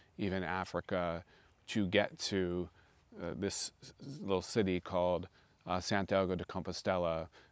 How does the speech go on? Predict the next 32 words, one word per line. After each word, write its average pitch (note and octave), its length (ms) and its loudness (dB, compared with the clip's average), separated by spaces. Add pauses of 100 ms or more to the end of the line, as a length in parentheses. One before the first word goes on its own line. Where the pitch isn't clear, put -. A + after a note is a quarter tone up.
That F#2 140 2
is F#2+ 160 0
an F#2+ 200 -2
important, F#2 840 0
um, F2 380 -8 (180)
in F2 360 -6
the F#2 80 -8
Catholic E2+ 440 -2
faith. - 320 -2 (640)
And F#2+ 180 -2
so G2+ 520 4 (200)
these G#2 400 4
routes G2+ 340 6
are G2 80 4
preserved, G2+ 760 6 (320)
uh, F#2+ 260 0
for F#2 480 2 (120)
people G2 260 0
who G2 60 2
are F#2+ 40 4
going F#2 220 0
for E2+ 140 0
religious D3+ 420 2
reasons, B2 580 0
but F#2+ 160 0
also F#2 460 2
for F2+ 520 0 (420)
anyone A2+ 500 4
who's F#2+ 200 -2
looking F#2+ 440 0
for, F2+ 440 0 (540)
um, F2+ 540 -2